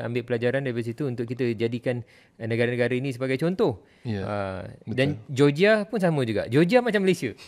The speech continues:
Speaker 1: Kalau nak melintas jalan dekat zebra crossing, kita kena, kita kena tengok kereta
Speaker 2: Boleh mengelak.
Speaker 1: <clears throat> dan kemudian kita kena buat tangan macam ni.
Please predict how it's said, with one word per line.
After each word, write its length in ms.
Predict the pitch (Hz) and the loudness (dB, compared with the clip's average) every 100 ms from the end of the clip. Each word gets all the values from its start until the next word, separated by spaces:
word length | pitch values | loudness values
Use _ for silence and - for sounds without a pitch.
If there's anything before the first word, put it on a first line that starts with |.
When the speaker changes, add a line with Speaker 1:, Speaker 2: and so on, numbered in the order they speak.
| - - - _ | -20 -20 -20 _
Speaker 1:
Kalau 320 | - 156 - 151 | -18 -6 2 4
nak 140 | 185 | 4
melintas 240 | 185 196 208 | 2 4 4
jalan 200 | 214 233 | 4 2
dekat 200 | 202 196 | 2 2
zebra 260 | 190 202 208 | 2 2 4
crossing, 480 | 214 202 151 214 214 _ _ _ | 4 4 2 -2 -6 _ _ _
kita 220 | 170 208 | 2 4
kena, 340 | 196 214 247 185 - _ _ - - _ - | 6 4 2 -4 -18 _ _ -20 -20 _ -6
kita 180 | 151 175 | 0 2
kena 180 | 196 196 | 2 4
tengok 240 | 202 214 | 4 4
kereta 300 | 202 180 151 | 6 6 8
Speaker 2:
Boleh 160 | - 139 | 6 6
mengelak. 480 | 135 135 185 120 - | 2 4 4 2 -8
Speaker 1:
<clears throat> 120 | - | 2
dan 160 | 165 175 | 6 6
kemudian 240 | 190 220 | 6 6
kita 160 | 202 202 | 6 4
kena 80 | 202 | 4
buat 140 | 190 | 6
tangan 160 | 190 196 | 6 6
macam 140 | 185 | 4
ni. 140 | 170 | 2